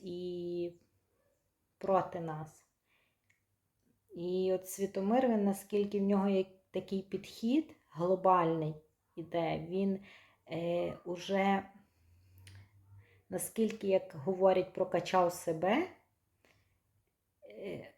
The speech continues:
що він уже думає не за себе, а за ближніх.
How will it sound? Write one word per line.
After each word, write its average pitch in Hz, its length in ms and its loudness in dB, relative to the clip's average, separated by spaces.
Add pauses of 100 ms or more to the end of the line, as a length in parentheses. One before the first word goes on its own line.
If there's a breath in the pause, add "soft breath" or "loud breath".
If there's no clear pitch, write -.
що - 260 -8
він 220 240 6
уже 220 480 2
думає 202 680 4
не 196 300 4
за 220 160 4
себе, 180 580 0 (380)
а 185 220 2
за 185 200 2
ближніх. 175 640 0